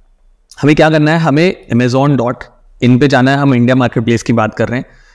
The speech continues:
लेकिन the best part about this A I tool is कि ये बहुत सारी मार्केटप्लेसेस पे काम करता है, यूएस, यूके,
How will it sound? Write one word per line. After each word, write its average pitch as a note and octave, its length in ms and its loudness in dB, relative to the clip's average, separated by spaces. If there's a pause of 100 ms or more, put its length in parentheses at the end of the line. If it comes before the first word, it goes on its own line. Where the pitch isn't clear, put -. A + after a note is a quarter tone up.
(140)
लेकिन F#3+ 160 0
the G#3 100 -4
best E3 340 0
part F#3+ 160 2
about F3+ 300 0
this F3+ 180 -2 (100)
A D3 260 2
I E3+ 80 -10
tool D3+ 180 0
is D#3+ 200 -2
कि - 140 -8
ये C#3+ 340 -2
बहुत D3+ 320 -2
सारी C#3+ 200 0
मार्केटप्लेसेस B2 640 -2
पे C3 120 -4
काम A#2+ 300 -2
करता A2 300 -2
है, A2+ 200 -4
यूएस, A2 540 -2
यूके, A2+ 420 -2